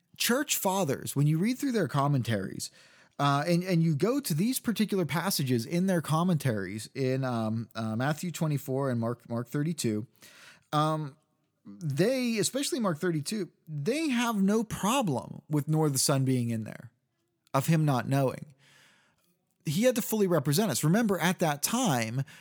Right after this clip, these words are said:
the, their soteriology, their understanding of salvation, the, the prominent, one of the prominent views of, of salvation was the recapitulation view of the atonement, that Jesus had to live the perfect life and redo everything for us. Everywhere,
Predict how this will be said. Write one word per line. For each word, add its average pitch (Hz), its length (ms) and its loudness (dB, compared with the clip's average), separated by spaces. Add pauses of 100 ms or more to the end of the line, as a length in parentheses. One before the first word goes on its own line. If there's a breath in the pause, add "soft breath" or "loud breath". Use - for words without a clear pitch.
(140 loud breath)
the, 165 320 2
their 147 140 4
soteriology, 165 840 4
their 147 120 4
understanding 175 480 2
of 165 100 0
salvation, 127 760 2
the, 156 100 6
the 156 160 2
prominent, 151 720 2
one 156 140 4
of 147 40 2
the 151 60 2
prominent 160 400 2
views 139 220 2
of, 143 100 0
of 127 180 0
salvation 131 600 2 (240 loud breath)
was 165 200 4
the 190 120 2
recapitulation 139 880 2
view 110 180 4
of 107 80 0
the 127 100 2
atonement, 190 440 2 (300 loud breath)
that 143 180 2
Jesus 190 540 0
had 170 400 0
to 196 140 -2
live 135 340 4
the 156 100 0
perfect 135 460 -2
life 117 440 0
and 127 300 -2 (260)
redo 147 1000 4 (360 loud breath)
everything 160 760 4
for 202 340 0
us. - 320 -4
Everywhere, 165 640 2